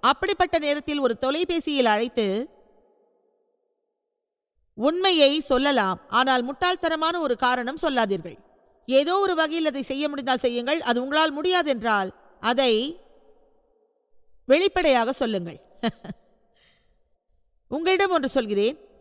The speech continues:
அதற்காக ஒரு நிமிடம் எடுத்துக்கொள்கிறேன். இந்த விஷயத்தில் நான் மிக வெறுப்படைந்துள்ளேன்.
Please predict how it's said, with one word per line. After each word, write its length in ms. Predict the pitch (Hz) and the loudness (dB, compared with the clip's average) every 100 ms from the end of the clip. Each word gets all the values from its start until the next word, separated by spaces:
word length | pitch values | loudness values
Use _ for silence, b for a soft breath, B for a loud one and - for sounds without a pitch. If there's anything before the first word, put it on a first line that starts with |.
| _ _ _ | _ _ _
அதற்காக 460 | - 240 330 359 339 | -2 -2 0 0 0
ஒரு 120 | 269 | -2
நிமிடம் 300 | 254 320 311 | -2 -2 -2
எடுத்துக்கொள்கிறேன். 680 | 247 - 330 233 196 202 269 | -2 -4 -2 0 2 0 0
இந்த 180 | 254 262 | 0 0
விஷயத்தில் 360 | 247 320 311 | 0 -4 -2
நான் 180 | 285 233 | -2 -2
மிக 200 | 233 302 | 0 -2
வெறுப்படைந்துள்ளேன். 800 | 240 285 320 262 196 180 165 | 0 0 0 -2 0 -2 -4